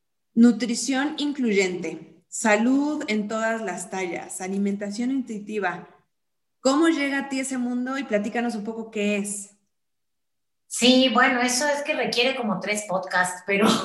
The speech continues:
Speaker 1: Por supuesto. <laughs> Una embarradita para que nos quedemos emocionados y te busquemos.
Speaker 2: ¿Cómo llega a mí? Llega a mí hace aproximadamente tres años apenas, ¿eh? Después de veinte años de ejercer la nutrición bajo un enfoque tradicional,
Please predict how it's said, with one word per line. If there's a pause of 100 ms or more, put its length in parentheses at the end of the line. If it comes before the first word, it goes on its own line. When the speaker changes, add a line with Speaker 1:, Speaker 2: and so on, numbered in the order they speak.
Speaker 1:
Por
supuesto. (100)
<laughs>
Una
embarradita
para
que
nos
quedemos
emocionados
y
te
busquemos.
Speaker 2:
¿Cómo
llega
a
mí? (120)
Llega
a
mí
hace
aproximadamente
tres
años
apenas,
¿eh? (560)
Después
de
veinte
años
de
ejercer
la
nutrición
bajo
un
enfoque
tradicional,